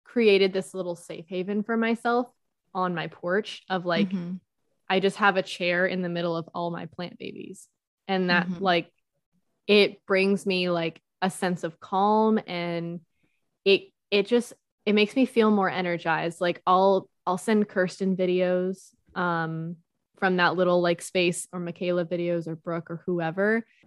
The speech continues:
Speaker 1: just to, like, feel like my people are there with me in this, like, little plant haven. And it's just, like, a small space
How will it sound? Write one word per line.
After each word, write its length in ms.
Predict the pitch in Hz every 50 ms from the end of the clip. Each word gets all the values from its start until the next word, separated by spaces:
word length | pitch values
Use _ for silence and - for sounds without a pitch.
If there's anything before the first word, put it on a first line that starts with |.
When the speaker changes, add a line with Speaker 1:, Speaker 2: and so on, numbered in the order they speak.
| _ _ _ _ _ - -
Speaker 1:
just 280 | - 226 226 226 -
to, 80 | 240 233
like, 400 | 226 226 220 214 208 - - _ _ _ _ _ _ _ _ _ _ _ _ -
feel 360 | 247 240 233 226 226 220 214
like 340 | 214 208 202 202 196 202 -
my 160 | 202 180 180
people 400 | 180 - - 208 196 - 196 185
are 140 | 180 170 170
there 220 | 170 175 170 170 165
with 200 | 175 175 170 -
me 180 | 180 170 170
in 120 | 170 170 165
this, 180 | 170 165 -
like, 200 | 175 175 175 -
little 420 | 196 202 208 208 208 202 196 202 202
plant 380 | 202 - - 247 247 233 -
haven. 520 | 170 190 175 170 - - 117 - - - - _ _ _ -
And 500 | 196 196 196 190 185 180 180 180 185 185 _ _ _ _ _ _ _ -
it's 200 | 220 220 - -
just, 200 | - 254 240 -
like, 200 | 262 247 - - -
a 80 | 208
small 400 | 196 - - 220 208 202 202 208
space 720 | 196 - - - 185 180 175 175 185 175 - - - -